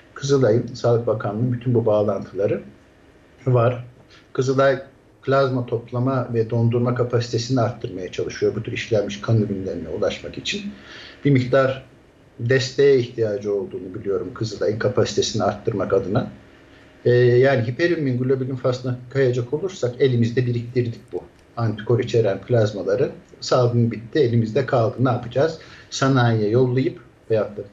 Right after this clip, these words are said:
kendi tesisimiz olacak olursa ki yakın zamanda değil o, uzun erimli, tohum fraksinasyona yollayıp yurt dışından so-, e, covid on dokuz hiperimmün globulin diğer enfeksiyonlara karşı güvenliği sağlanmış tüpte ilaç şeklinde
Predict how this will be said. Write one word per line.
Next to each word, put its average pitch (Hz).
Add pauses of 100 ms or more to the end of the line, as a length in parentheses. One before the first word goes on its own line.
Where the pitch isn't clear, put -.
kendi 117
tesisimiz 110
olacak 104
olursa 113
ki -
yakın 113
zamanda 98
değil 117
o, 110
uzun 120
erimli, 101 (300)
tohum 147
fraksinasyona 120
yollayıp 123
yurt -
dışından - (840)
so-, 127
e, 120
covid 135
on 117
dokuz -
hiperimmün 117
globulin 123 (540)
diğer 123 (360)
enfeksiyonlara 120
karşı 107
güvenliği 107
sağlanmış 107
tüpte 120
ilaç 117
şeklinde -